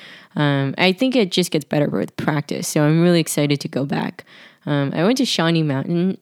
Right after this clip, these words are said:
I think it's in Pennsylvania. Uh, but yeah, the, and then I found out at the end that the instructor is fifteen years old. And I don't understand how this kid could, he's so cocky also.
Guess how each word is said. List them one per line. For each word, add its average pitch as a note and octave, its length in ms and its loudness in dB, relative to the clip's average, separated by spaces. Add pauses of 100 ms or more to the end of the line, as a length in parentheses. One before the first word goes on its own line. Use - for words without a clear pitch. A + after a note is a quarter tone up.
I D3+ 120 -2
think G3 240 0
it's D4+ 120 -4
in C4+ 120 2
Pennsylvania. C#3+ 800 -4 (500)
Uh, A1+ 440 -12 (340)
but E3 300 -2
yeah, D#3 260 0
the, D#3+ 260 -2
and A3+ 160 2
then C4+ 140 2
I C4+ 100 2
found C4+ 320 0
out C4+ 140 2
at G#3 100 -4
the F#3 140 -2
end F#3 360 2
that F3 120 -2 (120)
the F#3 280 0
instructor B3+ 340 -2
is A3 160 0
fifteen A#3 540 0
years G3+ 180 2
old. - 380 -2 (640)
And G#3+ 340 2 (240)
I B3 120 2
don't D4 180 2
understand C4+ 500 0
how B3+ 100 2
this A#3+ 180 0
kid A#3+ 260 0
could, A#3+ 240 -2
he's F#3+ 320 0
so F3+ 280 2
cocky D3 440 -2
also. - 460 -2